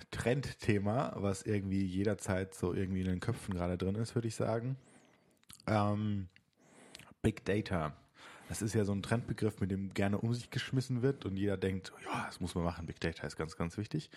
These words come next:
Und wir wollen heute versuchen, mal ein bisschen aufzuschlüsseln, was das eigentlich ist, um was es da geht, äh, ob das so schwer zu verstehen ist, wie manche denken, dass es, äh, schwer zu verstehen ist,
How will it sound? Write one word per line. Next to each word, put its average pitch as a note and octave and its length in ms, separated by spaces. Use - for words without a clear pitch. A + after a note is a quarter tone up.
Und F#2+ 120
wir G#2+ 160
wollen G#2 320
heute G2+ 200
versuchen, G2+ 300
mal G#2 80
ein F#2 60
bisschen A2 280
aufzuschlüsseln, A#2 1400
was G#2 260
das G#2+ 140
eigentlich F#2+ 340
ist, - 300
um G2+ 160
was G2+ 160
es G2+ 140
da G2 120
geht, G#2+ 540
äh, G2+ 120
ob G2+ 240
das G#2 160
so G#2 80
schwer G2+ 260
zu - 80
verstehen G2+ 400
ist, F#2 160
wie G2 80
manche F#2 300
denken, G#2 340
dass F#2+ 180
es, - 180
äh, G2 200
schwer F#2 240
zu - 140
verstehen F#2+ 400
ist, - 180